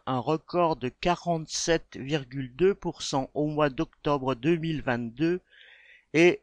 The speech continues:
cinquante-trois virgule un pour cent en glissement annuel pour les produits alimentaires. Les classes possédantes livrent une sale guerre économique aux classes laborieuses qui s'appauvrissent de plus en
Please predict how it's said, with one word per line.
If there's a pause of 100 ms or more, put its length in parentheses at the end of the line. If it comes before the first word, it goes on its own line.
(180)
cinquante-trois
virgule
un
pour
cent
en
glissement
annuel (320)
pour
les
produits
alimentaires. (640)
Les
classes
possédantes (160)
livrent (420)
une
sale
guerre
économique
aux
classes
laborieuses
qui
s'appauvrissent
de
plus
en